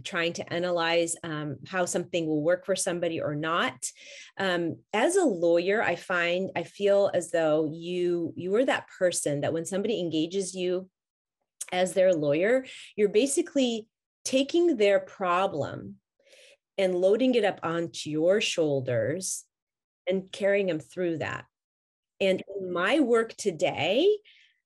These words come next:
I will take generally a woman, 'cause I, most of my clients are women, I'll take her pain of not feeling as confident as she wants to feel, not feeling beautiful at times, and I'll fold it into myself,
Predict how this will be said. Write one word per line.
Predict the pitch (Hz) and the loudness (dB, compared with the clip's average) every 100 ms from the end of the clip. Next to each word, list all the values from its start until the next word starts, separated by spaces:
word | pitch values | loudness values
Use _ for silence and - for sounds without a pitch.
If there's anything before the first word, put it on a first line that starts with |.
| _ _ _ - | _ _ _ -4
I | 185 196 | 0 2
will | 185 190 | 2 0
take | 185 - 196 254 - _ _ _ - | -2 0 0 0 -4 _ _ _ -2
generally | 233 269 320 277 | 0 2 4 4
a | 196 | 4
woman, | 165 147 139 170 | 2 2 0 -2
'cause | 190 | 0
I, | 170 | 2
most | 160 175 170 | 2 0 0
of | 208 | -2
my | 202 | -4
clients | 196 180 208 | -4 -4 -2
are | 202 | -2
women, | 143 139 - - | -2 -4 -6 -8
I'll | 160 | -8
take | 160 - 208 - | -6 0 0 0
her | 269 | -2
pain | 262 - 185 185 185 - | -2 -2 0 0 -2 -2
of | 170 156 156 _ - | -4 -4 -10 _ -8
not | 180 190 214 - | -2 -2 -2 -4
feeling | 220 208 196 190 185 - | -2 2 2 0 -2 -4
as | 160 - | -8 -6
confident | - 165 180 170 | -8 -8 -6 -8
as | 175 | -6
she | 175 | -6
wants | 156 147 - | -4 -6 -6
to | - | -10
feel, | 135 - 135 123 147 185 - - _ | -10 -4 -2 -2 -4 -8 -18 -20 _
not | 185 190 190 | 0 0 0
feeling | - 202 185 165 | 0 0 0 -2
beautiful | 180 233 269 180 | 0 0 0 -2
at | 131 - | -2 -4
times, | 160 139 127 170 208 - - - _ | -8 -6 -4 -6 -8 -10 -18 -20 _
and | 190 | 0
I'll | 185 180 | 2 0
fold | 175 - 214 254 | -2 0 2 2
it | 302 | 0
into | 214 208 | -2 -4
myself, | 190 165 - 180 139 151 190 - | -4 -4 -4 -2 0 -2 -6 -14